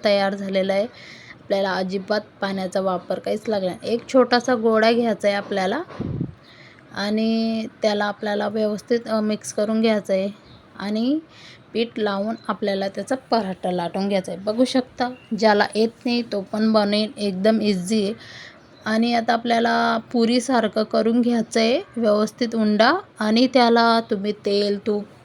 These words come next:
बटर काही पण लावू शकता. मी तेलाचा वापर केलेला आहे. तेल आपल्याला व्यवस्थित लावून घ्यायचं आहे ह्या पद्धतीनं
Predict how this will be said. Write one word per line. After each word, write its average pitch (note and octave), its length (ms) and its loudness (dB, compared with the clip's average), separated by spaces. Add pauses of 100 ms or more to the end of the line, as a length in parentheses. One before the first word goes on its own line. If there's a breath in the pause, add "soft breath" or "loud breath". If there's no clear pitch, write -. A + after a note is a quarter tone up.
(180)
बटर G3+ 400 -2
काही A3+ 240 2
पण A#3 220 -2
लावू G#3+ 220 2
शकता. G#3+ 360 -4
मी A#3+ 140 -2
तेलाचा G#3+ 760 -2
वापर G#3+ 340 0
केलेला G#3+ 380 -4
आहे. A3+ 100 -8 (500 loud breath)
तेल C#4 200 4
आपल्याला B3+ 400 0
व्यवस्थित A#3 720 -2 (100)
लावून A#3 320 2
घ्यायचं A3 320 2
आहे A3 80 2
ह्या G#3 160 -2
पद्धतीनं G3 560 -2